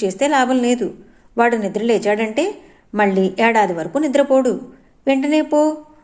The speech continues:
అని తొందర చేసి ధీరవర్ముణ్ణి తరిమాడు వృద్ధుడు. ధీరవర్ముడు ఏకాఏకిని సముద్రపు ఒడ్డుకు వచ్చి ఆ రాక్షసుడిపైకి కొద్ది దూరంలో గాలిలో తేలుతూ సమయం కోసం చూస్తున్నాడు.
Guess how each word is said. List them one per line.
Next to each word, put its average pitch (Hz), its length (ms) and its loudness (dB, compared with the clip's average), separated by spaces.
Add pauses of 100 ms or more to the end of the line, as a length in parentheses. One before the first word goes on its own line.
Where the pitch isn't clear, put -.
అని 214 120 -4
తొందర 196 260 0
చేసి 226 440 2 (420)
ధీరవర్ముణ్ణి 285 800 2
తరిమాడు 180 360 0
వృద్ధుడు. 185 420 2 (960)
ధీరవర్ముడు 302 720 4
ఏకాఏకిని 202 800 0 (320)
సముద్రపు 226 420 0
ఒడ్డుకు 196 340 2
వచ్చి 320 340 -4 (380)
ఆ 349 60 4
రాక్షసుడిపైకి 254 1000 2
కొద్ది 196 240 0
దూరంలో 185 600 2 (120)
గాలిలో 202 340 4
తేలుతూ 170 540 -2 (260)
సమయం 233 340 0
కోసం 165 360 -2
చూస్తున్నాడు. 208 520 -4